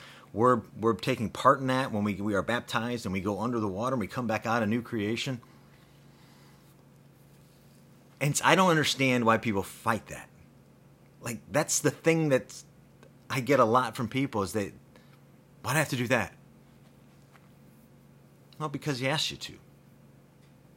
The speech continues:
There's a lot of things in the Bible that we might go, "Do I really gotta do that?" Well, yeah,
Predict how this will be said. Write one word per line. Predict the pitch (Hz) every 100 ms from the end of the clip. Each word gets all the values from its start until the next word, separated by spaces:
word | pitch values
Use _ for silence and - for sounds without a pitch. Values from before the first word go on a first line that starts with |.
| - -
There's | 160
a | 147
lot | 160
of | 170
things | 151
in | 120
the | 113
Bible | 107 131 117 95
that | 98
we | 123 127
might | 117 110
go, | 98 92 - - - -
"Do | -
I | 143
really | 170 196
gotta | 165
do | 131 196
that?" | 196 - - - - - - - - - - 180
Well, | 220
yeah, | 233